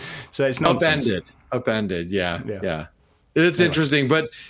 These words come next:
Speaker 2: hey, I, I do think it's, uh, it's, it's great, um, for, it's great reading and it's great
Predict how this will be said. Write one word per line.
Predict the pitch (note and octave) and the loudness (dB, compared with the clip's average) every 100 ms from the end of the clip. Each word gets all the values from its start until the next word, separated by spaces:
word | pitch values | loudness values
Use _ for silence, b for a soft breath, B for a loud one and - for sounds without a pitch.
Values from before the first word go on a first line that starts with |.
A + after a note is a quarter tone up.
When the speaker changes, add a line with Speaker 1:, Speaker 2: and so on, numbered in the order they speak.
| B | B
Speaker 2:
hey, | F#3 F#3 | 2 4
I, | E3 E3+ E3 | 2 2 2
I | |
do | D#3 F3+ | 2 2
think | F#3 D3+ | 2 2
it's, | D3+ - | 2 2
uh, | D3+ C#3 C3 | 4 2 2
it's, | C#3 C3+ | 0 0
it's | C#3+ C3 - | 0 0 2
great, | C#3 C#3 C#3+ D3 D3 | 2 2 2 0 0
um, | C3+ B2 A#2+ A#2 A2 | 0 2 0 0 -4
for, | - C#3+ B2+ D3+ | -4 2 2 2
it's | C3+ | 0
great | - D3+ | 2 0
reading | C#3 C3+ C#3 E3 | 2 2 2 2
and | C#3+ | 2
it's | A#2 A2+ | 0 0
great | C3+ C3 B2+ | 0 0 -2